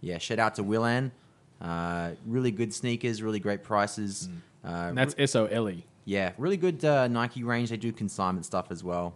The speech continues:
Speaker 1: Willan's a great guy. You go in there and speak to him, he'll talk your ear off about sneakers. Um, yeah, got an invite down to Bite to Drink.
Speaker 2: Bite
Speaker 1: Bite
Speaker 2: to Drink?
Speaker 1: No, Bite Chew Drink, sorry.
Speaker 2: Oh, Bite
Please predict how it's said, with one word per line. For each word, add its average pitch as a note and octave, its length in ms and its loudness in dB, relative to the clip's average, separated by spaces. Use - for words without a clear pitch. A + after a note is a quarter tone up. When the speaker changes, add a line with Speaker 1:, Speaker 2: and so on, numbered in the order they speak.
Speaker 1:
Willan's F#2+ 320 -2
a F2 60 -8
great D#2+ 260 -6
guy. E2 360 -4
You G#2+ 80 -8
go F#2 140 -4
in F2 140 -6
there F2 140 -4
and F2 100 -8
speak E2+ 240 -10
to F2 80 -10
him, E2+ 180 -6
he'll E2+ 200 -8
talk F#2 240 -6
your - 80 -10
ear E2+ 160 -4
off E2 140 -8
about F2 240 -8
sneakers. F2 460 -8
Um, G#2 340 4
yeah, A#2 200 4
got A#2+ 180 2
an C#3 80 2
invite A#2+ 340 2
down A2 340 2
to G#2 640 0
Bite G#2 400 4
to G#2+ 500 -2
Drink. G2 480 -4
Speaker 2:
Bite G#2 180 6
Speaker 1:
Bite - 80 -16
Speaker 2:
to B2+ 160 2
Drink? A#2 400 -2
Speaker 1:
No, G#2+ 240 4
Bite A2 260 2
Chew A2+ 260 0
Drink, E2 240 -6
sorry. A2+ 220 2
Speaker 2:
Oh, G2+ 100 0
Bite B2+ 200 6